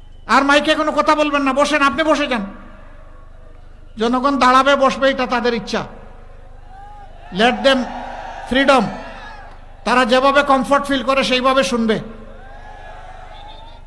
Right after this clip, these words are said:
তো আলহামদুলিল্লাহ, সেই আওয়াজ, সেই স্লোগান দিয়ে তারা বাংলাদেশ থেকে আমাদের উপর লাশ আর রক্ত উপহার দিয়ে বিদায় নিয়েছে।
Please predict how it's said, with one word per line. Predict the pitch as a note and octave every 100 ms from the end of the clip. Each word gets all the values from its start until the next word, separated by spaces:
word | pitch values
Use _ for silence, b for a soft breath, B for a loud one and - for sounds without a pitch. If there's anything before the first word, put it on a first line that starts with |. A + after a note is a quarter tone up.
| - - A5 - - - - - - - - - - -
তো |
আলহামদুলিল্লাহ, | F#3+ G3+ C4 C4 B3+ B3 A3+ F3+ C3+ - - -
সেই | A3
আওয়াজ, | A3 G#3+ A#3 B3 -
সেই | A#3 A3
স্লোগান | - G#3 G#3 A#3 A3
দিয়ে | A3 G#3+
তারা | G3+ G3 A3+
বাংলাদেশ | G3 F#3+ F3+ F3+ G3+ -
থেকে | G#3+ A#3+ C4 -
আমাদের | G3+ G3 G3+ G3+
উপর | G3 A3 C4+ G#4+ - - - - - - - - - - - -
লাশ | F3+ G#3+ B3 C#4 - -
আর | A3+
রক্ত | G#3+ G3 G#3+ - A#3+
উপহার | A3 G#3+ G#3 G3+
দিয়ে | F3 F3+
বিদায় | E3+ D#3+
নিয়েছে। | D3+ C3+ C3+ -